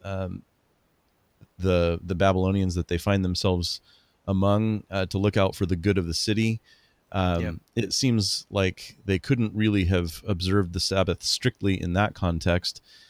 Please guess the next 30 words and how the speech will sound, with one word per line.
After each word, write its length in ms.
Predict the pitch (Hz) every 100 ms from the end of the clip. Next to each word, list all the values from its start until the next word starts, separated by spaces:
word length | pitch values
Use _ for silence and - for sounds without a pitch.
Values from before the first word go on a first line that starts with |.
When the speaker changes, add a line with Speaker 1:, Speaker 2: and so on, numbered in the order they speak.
| _ _
Speaker 1:
And 160 | - 117
then 220 | 120 117 107
when 140 | 117
you 120 | 104
think 260 | - 139 143
about, 400 | 95 92 92 - _ _ -
um, 560 | 101 95 90 87 85 - _ _ _ _ -
the 120 | 202
modern 480 | 98 107 104 90 87
world, 480 | 113 127 90 85 78
there 200 | - 110
are 140 | 101 101
just, 600 | 90 104 98 - - - _ _ _ _ _ _
um, 480 | 90 90 87 87 85 - _ _ _ _ _ _ -
situations 920 | - 135 - 95 113 - 90 87 85
that, 200 | 90 85 _ _ _ -
that 200 | 98 92
would 180 | 104 98
not 240 | 92 95
allow 500 | 92 85 85 92 104
for, 640 | 98 - 95 90 87 87 82 _ _ _ _ _ -
I 60 |
mean, 320 | 120 113 135 120 -
i-, 80 | - -
if 200 | 127 -
the 120 | 107
truly 340 | - 147 120
reformed 520 | 101 92 - 120 104 87
were 160 | 87
right, 500 | 82 120 95 78 -